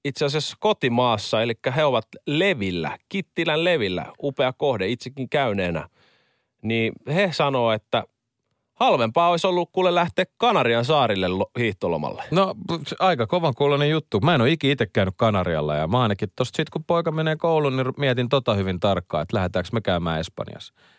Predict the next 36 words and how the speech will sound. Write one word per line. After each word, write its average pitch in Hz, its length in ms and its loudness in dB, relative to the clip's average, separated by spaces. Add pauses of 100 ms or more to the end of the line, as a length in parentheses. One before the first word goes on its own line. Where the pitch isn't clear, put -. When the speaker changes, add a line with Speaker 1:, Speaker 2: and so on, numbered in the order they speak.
(140)
Speaker 2:
Onko 139 100 0
siellä 175 160 0
minkälaiset 185 420 2
säät 135 360 2
tällä 73 220 -2
hetkellä? - 440 -12 (160)
Speaker 1:
Espanjassa, 143 540 -2
no 226 60 -2
siellä 160 220 0
on 143 40 -2
varmaan 180 340 0
semmoista 170 460 -4
viittätoista, 135 840 -2 (140)
kahtakymppiä 107 920 -4
voisin 92 280 -4
kuvitella 85 460 -6
siellä - 200 -8
Kanarian 82 440 -4
suunnilla. 76 480 -10 (200)
Speaker 2:
Joo, 143 220 0
katsotaan. 156 340 2
Speaker 1:
Että 131 40 4
aika 113 160 2
kivaa, 127 340 2
Suomen 143 400 2
kesää. 123 400 -2
Speaker 2:
No 190 140 2
hei, 185 220 4
Kanarian 165 480 4
saaret 147 340 4
sää 170 260 4
tällä 156 280 2
hetkellä 131 520 2
kaksikymmentäyksi - 1080 -2
astetta 113 500 0
lämmintä. 95 540 -2